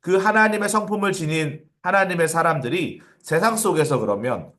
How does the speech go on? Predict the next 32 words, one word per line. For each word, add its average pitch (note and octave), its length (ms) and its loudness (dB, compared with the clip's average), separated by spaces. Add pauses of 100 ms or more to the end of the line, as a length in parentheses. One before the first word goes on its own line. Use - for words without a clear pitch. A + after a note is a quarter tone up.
(120)
어떠한 F#3+ 600 2
정체성과 C#3 960 0
어떠한 C3+ 500 0
사명을 D#3+ 720 2
가져야 B2 480 0
하는지를 A#2 840 -2 (180)
강조하고 D#3+ 720 2
있는 G#2+ 280 -6
내용이 G2+ 580 -4
오늘 G#2+ 220 -4
우리가 G2+ 240 -2
함께 G#2+ 320 -4
읽은 A#2 160 -6
본문입니다. G2+ 640 -8 (440)
특별히 B3+ 320 2
오늘 G#3 220 4
본문에 F3+ 340 0
보면 E3+ 320 2
두 C#3 200 -4
가지 A#3 480 2
단어를 C#3+ 480 2
우리가 A#2+ 300 0
눈여겨볼 C3+ 540 -2
수 A2+ 160 -10
있죠. D#3 460 -4
첫 D3+ 140 -10
번째 D#3 260 -4
단어는 C#3 540 -2 (140)
소금이고 F3+ 800 -2
두 A2+ 140 -10
번째 C3 400 0
단어는 A2+ 520 -2